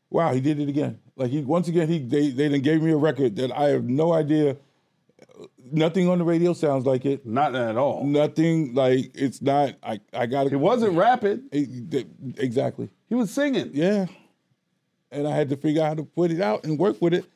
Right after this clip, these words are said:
Speaker 1: Um, luckily, you know, him and Brian Barber came up with a great idea for the
Speaker 2: Yeah,
Speaker 1: video.
Speaker 2: video was
Speaker 1: The video
Speaker 2: fucking
Speaker 1: was fire.
Speaker 2: amazing.
Speaker 1: So
Speaker 2: Yeah.
Speaker 1: the video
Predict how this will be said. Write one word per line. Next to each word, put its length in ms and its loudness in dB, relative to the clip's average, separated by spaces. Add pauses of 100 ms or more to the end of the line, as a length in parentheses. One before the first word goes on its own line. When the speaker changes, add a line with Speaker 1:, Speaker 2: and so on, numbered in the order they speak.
(520)
Speaker 1:
Um, 500 0
luckily, 560 2 (380)
you 120 -4
know, 240 0 (120)
him 220 0
and 100 0
Brian 280 2
Barber 280 0
came 240 -2
up 80 -2
with 100 -4
a 40 -6
great 200 0
idea 400 -2 (420)
for 60 -8
the 80 -2
Speaker 2:
Yeah, 140 2
Speaker 1:
video. 240 2
Speaker 2:
video 340 -4
was 160 -10
Speaker 1:
The 120 -4
video 420 2
Speaker 2:
fucking 40 -6
Speaker 1:
was 80 -12
fire. 300 0
Speaker 2:
amazing. 140 -10
Speaker 1:
So 80 -6
Speaker 2:
Yeah. 180 -2
Speaker 1:
the 80 0
video 400 0